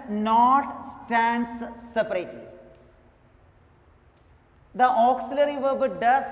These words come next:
and not stands separately. So that's why it is called, uh, uncontracted. You know, you can use this method in written English only. He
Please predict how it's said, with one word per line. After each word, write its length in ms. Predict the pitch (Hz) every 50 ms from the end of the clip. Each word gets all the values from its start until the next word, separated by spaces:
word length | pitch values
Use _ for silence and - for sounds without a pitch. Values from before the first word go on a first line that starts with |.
| - - - - - - - -
and 360 | 208 220 233 240 240 233 226 220
not 420 | 226 226 233 254 262 247 - -
stands 520 | - - - - 233 233 233 240 254 247 247 - 262 233 -
separately. 680 | - 208 208 196 180 175 151 - 139 151 156 170 190 208 - - - - - - - - -
So 220 | - - - 269
that's 440 | 254 196 233 240 254 277 - - -
why 440 | 277 262 254 226 202 196 208 214 226 - - - - - - - - - -
it 220 | 220 226 226 226
is 200 | 254 262 247 247 -
called, 340 | - 220 214 214 214 214 190
uh, 200 | 214 208 208 - -
uncontracted. 920 | 175 185 196 190 180 - 190 175 180 175 147 156 160 151 156 - 147 127 - - - - - - - - - - - _ - - _ _ _ _ _ _ _ _ _ _ _ _
You 120 | - 214 240
know, 160 | 247 254 247
you 220 | 247 220 214 254 247
can 380 | 247 269 269 269 262 - - -
use 360 | 220 190 220 233 254 277 254 185
this 280 | 240 262 269 254 -
method 600 | 202 226 226 220 220 220 - 240 240 247 247 226 254 247 - -
in 320 | 226 240 240 233 240 233 - - 196
written 440 | 202 233 226 233 - - 285 285
English 400 | 285 262 254 233 240 240 214 -
only. 320 | 220 185 175 147 135 127 120 - - - - - - - - - - _ _ _ _ _ _ _ _ _ _ _ _ _ _ _ _ _
He 280 | - 233 262 262 254